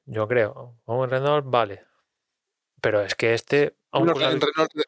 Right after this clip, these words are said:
Speaker 2: remontó, ¿no? Es-, ese año al final
Speaker 1: Sí, al final,
Speaker 2: remontó.
Speaker 1: como hizo es-, esos podiums y tal, al final, la última, vale, vale. Y como su compañero de equipo no le sacaba tanto, que era Ocon, o sea, no lo, no lo ponía en evidencia,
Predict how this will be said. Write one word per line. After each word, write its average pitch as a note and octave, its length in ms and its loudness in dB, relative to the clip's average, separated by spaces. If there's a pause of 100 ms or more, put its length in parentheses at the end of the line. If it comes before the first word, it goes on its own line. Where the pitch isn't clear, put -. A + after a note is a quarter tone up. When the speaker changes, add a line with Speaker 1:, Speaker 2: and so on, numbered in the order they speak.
Speaker 2:
remontó, A2+ 540 2
¿no? A2+ 240 0
Es-, G2+ 180 -2
ese B2 240 0
año A#2+ 200 0
al A2+ 80 -2
final A#2+ 580 -2 (200)
Speaker 1:
Sí, F3+ 220 4
al C#3 100 4
final, D#3+ 280 0
Speaker 2:
remontó. F3 100 4
Speaker 1:
como E3+ 320 4
hizo E3+ 220 2
es-, D#3+ 280 -2
esos D#3 360 -2
podiums D#3+ 540 4
y D#3+ 80 2
tal, E3 220 4
al D#3 60 4
final, D#3+ 460 2
la D#3+ 100 6
última, E3+ 320 2
vale, B2 320 2
vale. A2+ 320 0 (360)
Y C3+ 80 -4
como B2+ 200 0
su A#2+ 100 -2
compañero C#3+ 520 2
de D#3 80 4
equipo C#3+ 340 0
no C3 140 2
le C#3 80 0
sacaba C#3+ 420 2
tanto, C3+ 320 -2
que A#2+ 80 0
era B2+ 140 4
Ocon, A#2 360 0 (160)
o - 120 -20
sea, A2+ 160 0
no B2 140 2
lo, C#3+ 260 2
no C3+ 140 2
lo C#3 100 2
ponía D3 360 0 (220)
en B2+ 140 -4
evidencia, C#3+ 600 2